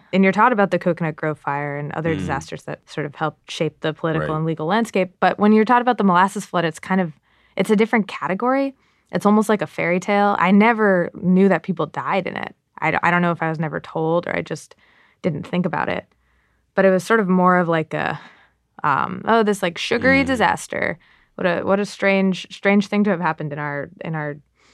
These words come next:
Speaker 1: interesting and multifaceted city. And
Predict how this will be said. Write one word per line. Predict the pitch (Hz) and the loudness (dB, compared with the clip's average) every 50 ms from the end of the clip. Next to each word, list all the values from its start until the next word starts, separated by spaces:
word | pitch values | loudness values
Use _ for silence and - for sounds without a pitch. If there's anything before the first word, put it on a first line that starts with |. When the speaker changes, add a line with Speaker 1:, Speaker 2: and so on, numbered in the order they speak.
| _ _ _ _ | _ _ _ _
Speaker 1:
interesting | - 196 190 - 170 - - 185 180 175 | -2 -2 -2 -2 -6 -6 -4 -2 -2 -2
and | 165 156 156 147 _ _ | -2 -4 -6 -8 _ _
multifaceted | 185 185 180 175 180 170 170 - 170 175 175 - 165 170 160 156 | 0 0 2 2 0 0 2 2 0 0 0 -2 -4 -4 -4 -4
city. | 160 - - 165 160 165 - 87 | -8 -6 -6 -6 -4 -4 -4 -4
And | - 170 170 170 - | -2 -2 -4 -6 -8